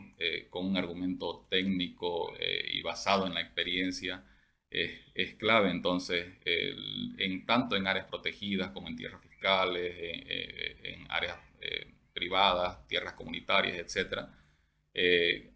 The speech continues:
ante este nuevo escenario de comportamiento de los incendios, estos recursos nunca van a ser, eh,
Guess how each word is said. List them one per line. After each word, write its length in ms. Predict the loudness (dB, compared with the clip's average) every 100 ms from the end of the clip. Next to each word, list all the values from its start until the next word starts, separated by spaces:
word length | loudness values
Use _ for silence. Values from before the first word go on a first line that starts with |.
| 0
ante 540 | 4 6 6 4 4
este 420 | 6 6 6 -2 0
nuevo 460 | 6 8 8 6
escenario 480 | 2 0 2 2 2
de 100 | -2
comportamiento 600 | -2 -4 -2 2 2 0
de 80 | -2
los 60 |
incendios, 380 | -2 -2 -2 -4
estos 180 | -6 -10
recursos 460 | -8 -4 -4 -2 4
nunca 260 | 6 6
van 180 | 2 0
a 80 | -2
ser, 420 | -2 -4 -6 -10 -4
eh, 380 | -4 -4 -8